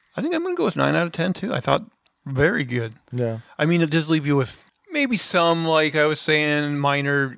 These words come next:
Speaker 1: gripes, uh, possible plot holes. But overall, man, I thought this was really solid. I really enjoyed it.
Speaker 2: Yeah, it's nothing that can't be, uh, fixed or, uh, t-, you know,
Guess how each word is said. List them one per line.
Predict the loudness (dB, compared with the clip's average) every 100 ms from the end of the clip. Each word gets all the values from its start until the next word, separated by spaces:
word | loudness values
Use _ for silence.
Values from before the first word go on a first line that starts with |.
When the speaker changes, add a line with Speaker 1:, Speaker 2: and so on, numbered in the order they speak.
| -8
Speaker 1:
gripes, | -2 0 0 -4 -10 -12 -6
uh, | -2 -2 -2 -4 -4
possible | -2 0 0 -4 -10
plot | -2 0 0
holes. | -2 -4
But | -4 -2
overall, | -2 -2 0 0
man, | -2 -6 -4
I | -2
thought | -2 -2
this | -8 -12
was | -14
really | -8 -4 -2 -2
solid. | 0 0 0 -2
I |
really | -2 -2 0 -2
enjoyed | -2 -4 -6
it. | -10 -10 -2
Speaker 2:
Yeah, | 0
it's | 2
nothing | 0 2
that | 0 0
can't | 0 0 0 0
be, | 2 2 0 -6 0
uh, | 2 4 4 2 -2 -12 _ _ -14
fixed | -4 -2 -2 -2 0
or, | 2 0 -4 -4
uh, | -2 0 0 -2 -6 -6
t-, | -2 0
you | 2
know, | 2 2 -2